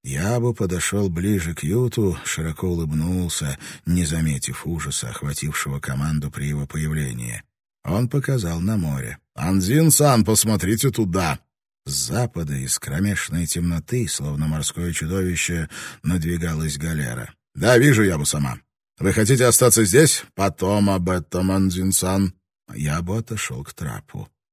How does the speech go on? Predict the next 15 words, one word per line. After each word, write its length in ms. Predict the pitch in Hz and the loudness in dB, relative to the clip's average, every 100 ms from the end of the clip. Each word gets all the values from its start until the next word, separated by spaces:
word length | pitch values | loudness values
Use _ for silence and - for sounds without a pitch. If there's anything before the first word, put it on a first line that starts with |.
| _ _ _ _ | _ _ _ _
Блэкторн 580 | 143 190 160 - 165 139 | -2 2 2 2 2 2
опять 400 | 110 - 98 113 | 2 0 0 0
обратился 580 | 113 113 - 82 78 85 | 0 0 -2 -4 -2 -4
к 60 | |
своим 400 | - 80 80 73 | -4 -4 0 0
людям. 420 | 65 62 60 64 57 | -2 -6 -8 -10 -10
«Вперёд, 540 | - 107 143 143 117 | -2 4 8 8 6
подвое! 600 | 143 160 143 131 117 78 - | 8 8 8 8 6 4 2
И 140 | 104 | 6
думайте, 400 | 143 202 185 160 | 10 10 10 8
что 160 | 156 175 | 8 8
болтаете! 680 | 151 143 139 117 104 87 69 | 8 8 8 8 6 0 0
Говорите 420 | 80 120 143 151 | 2 4 4 6
только 360 | 156 160 156 | 8 8 8
по-голландски! 760 | 147 147 147 143 123 - 107 - | 6 8 8 8 6 6 4 4